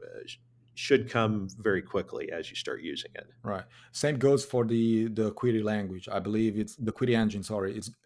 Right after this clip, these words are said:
Speaker 2: it's gonna be something that is, you know, looks like, smells like S Q L <laughs> or
Speaker 1: I-, in some ways it looks like S Q L. So if you do something like a filter, you know, that will,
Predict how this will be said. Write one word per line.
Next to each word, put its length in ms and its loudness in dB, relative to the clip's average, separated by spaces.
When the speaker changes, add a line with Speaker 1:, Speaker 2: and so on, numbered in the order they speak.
Speaker 2:
it's 160 -8
gonna 180 -2
be 160 0
something 400 -2
that 160 -4
is, 320 -2
you 60 -6
know, 80 -2
looks 340 0
like, 320 0
smells 460 -2
like 340 0
S 160 -4
Q 180 2
L 380 4
<laughs> 40 -2
or 280 4
Speaker 1:
I-, 240 8
in 260 6
some 340 4
ways 300 8
it 220 6
looks 520 2
like 400 6
S 180 4
Q 200 4
L. 160 6
So 280 6
if 220 2
you 80 4
do 100 6
something 320 2
like 140 6
a 60 2
filter, 640 2
you 120 -8
know, 140 -4
that 340 0
will, 480 -2